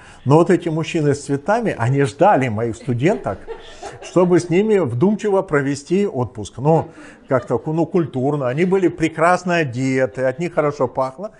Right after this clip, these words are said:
Они стояли с цветами и, значит, ждали, поджидали, когда мои студентки выйдут. А у нас три пары, а эти мужики,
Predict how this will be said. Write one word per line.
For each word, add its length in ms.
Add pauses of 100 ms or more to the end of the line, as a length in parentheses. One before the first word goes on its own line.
(280)
Они 260
стояли 460
с 100
цветами 460
и, 160
значит, 360
ждали, 420
поджидали, 720 (420)
когда 240
мои 160
студентки 420
выйдут. 300
А 80
у 40
нас 160
три 260
пары, 480
а 180
эти 140
мужики, 480